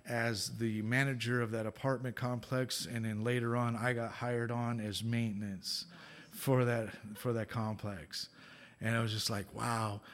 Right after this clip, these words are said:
God really does take care of you, amen, when you follow and do what he's called you to do."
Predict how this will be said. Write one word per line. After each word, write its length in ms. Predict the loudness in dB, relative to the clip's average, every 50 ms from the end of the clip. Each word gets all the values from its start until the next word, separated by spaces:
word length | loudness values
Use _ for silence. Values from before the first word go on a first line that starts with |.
| -16 -10 -4
God 300 | -2 0 0 0 0 0
really 340 | 0 0 2 2 2 0 -2
does 600 | -2 -2 -2 -2 -2 -4 -4 -4 -2 -2 -2 -2 -2
take 260 | -4 -6 -6 -6 -6
care 300 | -6 -4 -4 -2 -2 -4
of 140 | -6 -6 -6
you, 120 | -6 -4
amen, 440 | -4 -2 -2 -2 -2 -2 -2 -4 -6 -10 -14 -18 -18 -10 -4
when 120 | -2 -2 -2
you 100 | -2 -2
follow 500 | -2 0 0 2 2 2 2 0 0 0
and 160 | -2 -2 0
do 260 | 0 2 2 2 2
what 220 | 0 -2 -2 -4
he's 220 | -4 -4 -4 -4 -6
called 440 | -6 -6 -6 -6 -6 -6 -6 -8 -10
you 60 | -10
to 140 | -10 -10 -8
do." 400 | -6 -4 -4 -2 -2 -4 -6